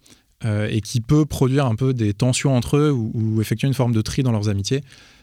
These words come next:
Euh, on a peut-être tous des souvenirs, euh, de collège ou de lycée où on avait, euh,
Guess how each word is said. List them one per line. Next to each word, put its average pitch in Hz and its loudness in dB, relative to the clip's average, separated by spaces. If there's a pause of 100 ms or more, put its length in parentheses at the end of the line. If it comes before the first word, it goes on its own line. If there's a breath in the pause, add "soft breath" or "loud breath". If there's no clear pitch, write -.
(220 loud breath)
Euh, 98 -2
on 95 -2
a 92 -2
peut-être - -6 (180)
tous 131 -6
des 104 -2
souvenirs, 113 -4
euh, 101 -4 (100)
de 104 -6
collège 110 -2
ou 107 -2
de 101 -2
lycée 117 0
où 113 -2
on 101 -2
avait, 101 -2
euh, 98 -4